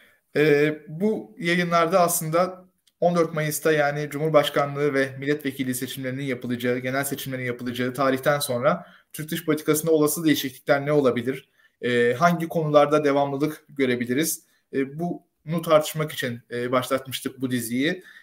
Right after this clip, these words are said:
İlk yayında Tülin Daloğlu'nu ağırladık. Ee, biraz gecikmeyle de olsa şimdi, e, Temmuz'la birlikte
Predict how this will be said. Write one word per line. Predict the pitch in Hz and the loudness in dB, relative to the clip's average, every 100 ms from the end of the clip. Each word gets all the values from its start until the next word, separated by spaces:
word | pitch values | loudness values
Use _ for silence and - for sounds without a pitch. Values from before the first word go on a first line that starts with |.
| _ _ | _ _
İlk | 190 185 | -6 -2
yayında | 180 170 160 180 190 | 0 0 0 0 0
Tülin | 180 170 170 | -2 -4 2
Daloğlu'nu | 175 151 135 127 | 4 4 2 0
ağırladık. | 120 123 120 101 190 - _ _ | 0 0 0 -2 -2 -8 _ _
Ee, | 135 139 135 135 135 165 | -2 0 0 0 -4 0
biraz | 170 156 | 4 4
gecikmeyle | 151 147 151 139 131 | 2 -4 -2 -2 0
de | 127 | 0
olsa | 127 127 170 | 0 -2 -6
şimdi, | - 139 143 165 - | -6 -4 -2 -2 -4
e, | - 127 120 117 | -8 -6 -6 -8
Temmuz'la | - 143 139 127 127 | -8 -10 -8 -4 -4
birlikte | 120 120 - 165 | -4 -4 0 0